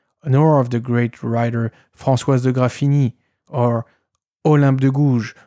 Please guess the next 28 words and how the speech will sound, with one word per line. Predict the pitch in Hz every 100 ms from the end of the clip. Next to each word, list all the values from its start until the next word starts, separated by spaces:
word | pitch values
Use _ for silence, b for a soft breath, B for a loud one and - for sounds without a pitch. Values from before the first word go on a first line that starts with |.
| _
who | - 131
wrote | 123 135 123
the | 117
Déclaration | 113 127 147 135 131 - 135 131 127
des | 120
droits | 117 117 131
de | 123
la | 120
femme | - - 127 120
et |
de | 120
la | 117
citoyenne, | 117 - - 127 127 117 - b b _
which | 127 - 135
means | 135 131 123 b b b b
Declarations | 131 120 135 139 120 131 127 - b
of | - 117
the | 120
Right | 117 120 127 127
of | 113
Woman | 117 135 151 117 107 B B
and | - 123 120
Female | - 139 131 120
Citizen. | - 165 139 117 98 - - _ _ _ _ _ _ _ _
And | 151 151
I | 160
was | 156 160 160 147 - _
studying | - - 196 175 170 165